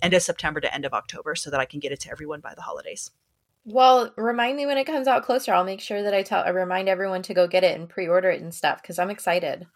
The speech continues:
Speaker 1: Yeah, absolutely. Yeah, I'm <laughs> really, it's very, very cool. So yeah, please, please support that. It won't be outrageously expensive, and I will have a digital copy available for people maybe who are overseas who don't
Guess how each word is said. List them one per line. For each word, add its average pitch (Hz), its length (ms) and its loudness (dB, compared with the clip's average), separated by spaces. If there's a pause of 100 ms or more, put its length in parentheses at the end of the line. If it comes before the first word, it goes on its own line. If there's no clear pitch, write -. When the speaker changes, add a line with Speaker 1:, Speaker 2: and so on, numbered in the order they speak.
(120)
Speaker 1:
Yeah, 247 380 10
absolutely. 277 520 10
Yeah, 175 340 10
I'm 220 280 6
<laughs> - 0 -
really, 233 600 4 (440)
it's - 240 6 (120)
very, 151 280 6
very 113 300 -4
cool. 104 360 -4
So 190 360 10
yeah, 190 320 10
please, 262 540 -2
please 277 240 -6
support 254 260 6
that. 233 140 6
It - 80 0
won't 233 200 2
be 247 400 4 (220)
outrageously 233 460 6
expensive, 220 500 0
and 196 100 2
I 185 40 6
will 208 180 0
have 220 140 0
a 208 40 0
digital 202 380 -2
copy 202 320 6
available 185 460 2
for 185 160 -8
people 185 280 -8
maybe 175 220 0
who 170 160 -2
are - 100 2
overseas 175 560 0
who 175 120 -6
don't 165 420 -2